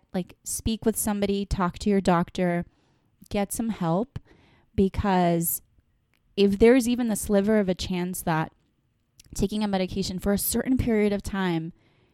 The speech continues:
can help lift that veil and help you realize what it feels like to be back in the flow of your own emotions, like,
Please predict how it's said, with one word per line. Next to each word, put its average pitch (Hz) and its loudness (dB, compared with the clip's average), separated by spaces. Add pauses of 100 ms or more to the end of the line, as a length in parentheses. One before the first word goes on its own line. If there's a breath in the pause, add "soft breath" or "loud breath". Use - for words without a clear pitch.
(120)
can 208 0
help 208 0
lift 190 0
that 196 0
veil 175 0 (720 soft breath)
and 202 0
help 208 2
you 226 2
realize 208 0 (240)
what 190 0
it 381 -6
feels 339 -4
like - -14 (240)
to 233 -2
be 214 -2
back 196 0
in 190 -2
the 185 -4
flow 196 4
of 185 -2
your 196 0
own 202 2
emotions, 180 -4
like, 165 -6